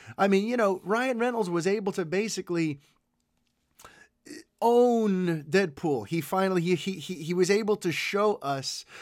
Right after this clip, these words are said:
that he was born to play this character. You know, that first Deadpool movie was a freaking sensation. People forget about that. It was a rated R movie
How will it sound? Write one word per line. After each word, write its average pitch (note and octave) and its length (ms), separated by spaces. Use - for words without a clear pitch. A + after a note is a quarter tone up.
that D#3+ 160
he G3+ 180
was F3+ 240
born D#3+ 920
to D#3 140
play D3+ 400
this C3 180
character. C#3+ 640
You D3+ 120
know, F3+ 80
that F3+ 180
first A3+ 460
Deadpool F#3+ 380
movie E3+ 300
was E3+ 220
a F3+ 60
freaking G#3+ 580
sensation. G#3 760
People G3+ 220
forget G#3+ 380
about F3 260
that. B2 240
It G#3 120
was A3 180
a G3+ 80
rated G#3+ 500
R G#3+ 320
movie F3+ 600